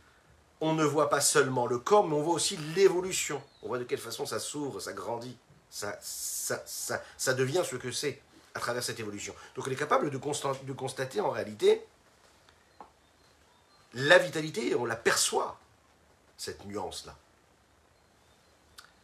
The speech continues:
Quand on regarde l'animal, puisque regardez les oiseaux, les oiseaux, les animaux,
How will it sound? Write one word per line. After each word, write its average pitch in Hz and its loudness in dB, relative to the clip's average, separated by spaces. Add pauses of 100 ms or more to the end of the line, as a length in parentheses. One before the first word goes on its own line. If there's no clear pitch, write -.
(2750)
Quand 214 6
on - -6
regarde 151 2
l'animal, 95 -6 (680)
puisque - -6
regardez 87 -8
les 76 -10
oiseaux, 82 -8 (580)
les - -8
oiseaux, 110 -4
les 87 -10
animaux, 85 -10